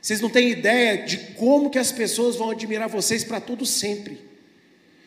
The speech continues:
Porque eu tô me revelando pra vocês de forma maior. Então significa que eu vou fazer coisas maiores. Confie no que eu estou falando.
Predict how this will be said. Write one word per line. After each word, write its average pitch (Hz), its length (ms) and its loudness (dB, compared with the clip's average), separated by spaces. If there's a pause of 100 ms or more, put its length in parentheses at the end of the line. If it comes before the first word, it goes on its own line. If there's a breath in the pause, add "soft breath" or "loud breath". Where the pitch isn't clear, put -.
(360 loud breath)
Porque 196 280 0
eu 226 120 4
tô 247 180 2
me 247 80 4
revelando 226 540 4
pra 226 180 -2
vocês 196 400 2
de - 60 -4
forma 254 280 0
maior. 269 800 2
Então 214 180 -2
significa 240 640 2
que - 80 0
eu 262 160 4
vou 240 480 6
fazer 226 540 -2
coisas 220 400 0
maiores. 233 800 -8 (1120)
Confie 247 840 4
no 175 160 2
que - 80 0
eu 175 60 6
estou 160 260 -2
falando. 127 500 -8